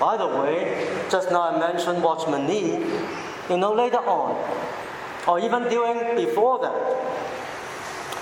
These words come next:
he was accused of so many things. Wrongly, people might lie to him and slander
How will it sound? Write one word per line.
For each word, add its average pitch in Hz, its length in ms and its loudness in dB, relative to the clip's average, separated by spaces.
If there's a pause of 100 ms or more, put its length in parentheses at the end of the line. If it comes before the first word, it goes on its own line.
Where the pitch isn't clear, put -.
(240)
he 302 80 4
was 285 180 2
accused 254 460 2
of 220 100 4 (400)
so 277 240 2
many 294 240 0
things. 247 480 0 (880)
Wrongly, 247 880 2 (440)
people 220 220 4
might 196 240 0
lie 185 340 2
to 202 160 -2
him 214 120 2
and 151 120 0
slander 196 540 2